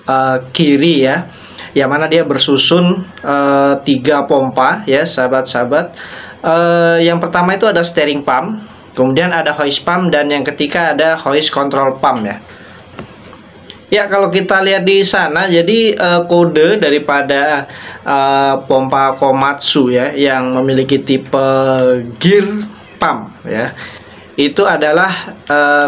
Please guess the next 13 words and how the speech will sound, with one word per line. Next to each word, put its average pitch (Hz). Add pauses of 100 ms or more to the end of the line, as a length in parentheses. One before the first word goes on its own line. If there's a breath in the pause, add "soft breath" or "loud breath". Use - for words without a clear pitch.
tipe 147
sar 180
dalam 139
kurung 143
empat, 180
seratus 139
delapan 139
puluh 156 (600 loud breath)
plus 185
seratus 151
delapan 143
puluh 175
plus -